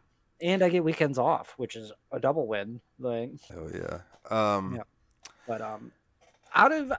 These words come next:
Speaker 1: the, the, the, these Persona games, like, what is in your, like, in your point of view, like, the best features of the gameplay mechanic?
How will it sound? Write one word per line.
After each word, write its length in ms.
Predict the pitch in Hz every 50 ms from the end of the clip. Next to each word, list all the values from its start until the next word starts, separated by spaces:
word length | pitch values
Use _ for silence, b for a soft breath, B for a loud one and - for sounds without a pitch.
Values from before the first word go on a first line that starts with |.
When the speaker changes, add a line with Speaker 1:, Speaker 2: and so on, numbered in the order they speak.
| - - -
Speaker 1:
the, 440 | 190 180 185 180 170 175 202 220 190
the, 260 | 170 160 180 180 175
the, 180 | 165 160 175 185
these 280 | 170 160 190 190 165 -
Persona 400 | - 170 147 - 214 196 165 139
games, 480 | 117 123 110 104 107 110 117 113 - 143
like, 280 | 139 131 127 123 - 151
what 440 | 156 143 131 147 190 240 226 196 247 156
is 540 | 180 185 170 165 160 147 139 143 135 - -
in 420 | 151 151 143 139 139 - 160 139 135
your, 340 | 135 135 135 135 131 127 127 131
like, 360 | 131 131 123 117 - - - _ _ _ _
in 180 | - 160 147
your 360 | 135 131 135 143 147 143 135 120
point 300 | - - - 123 117 117
of 60 | 104
view, 580 | 110 110 110 110 107 107 104 104 104 107 110 113
like, 280 | 117 120 113 110 104 - _ _
the 80 | 123 117
best 400 | 104 127 127 131 - - - -
features 840 | - - - 117 110 - - - 117 107 101 98 98 98 101 101 113 117 -
of 280 | 117 110 104 101 98 98 - - 110 107
the 80 | 113
gameplay 420 | - - 104 104 98 - 107 101 -
mechanic? 380 | 107 101 - - - - -